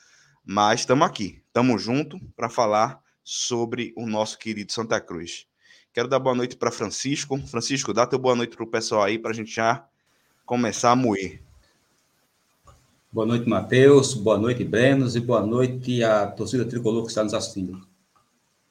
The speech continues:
Speaker 1: Brenos, boa noite. Senhor Brenos, muito boa noite, doutor. E aí?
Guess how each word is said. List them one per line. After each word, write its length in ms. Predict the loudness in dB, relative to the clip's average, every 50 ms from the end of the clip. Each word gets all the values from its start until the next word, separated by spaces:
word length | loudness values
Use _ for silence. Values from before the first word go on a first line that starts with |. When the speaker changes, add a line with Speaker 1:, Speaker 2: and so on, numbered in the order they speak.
| _ _ _ _ _ _ _ _ _ _ _ _ _ _ _ _ _ _ _ _ _ _ _ _ _ _ _ _ _ _ _ _ _ _
Speaker 1:
Brenos, 420 | 0 4 4 4 4 2 0 -2 -4
boa 260 | 0 2 2 4 4
noite. 360 | 2 2 2 2 2 0 -4
Senhor 340 | -6 -4 -2 -2 -2 -2 -2
Brenos, 840 | -2 0 2 4 4 4 4 2 0 -4 -8 -12 -14 -14 -18 -20 -20 _ _
muito 220 | -16 -16 -16 -10
boa 180 | -6 -4 -2 0
noite, 240 | 0 0 -2 -2 -4
doutor. 320 | -6 -8 -8 -10 -14 -16 -16 -16 -10
E 100 | -6 -4
aí? 320 | -2 -2 -2 -4 -8 -14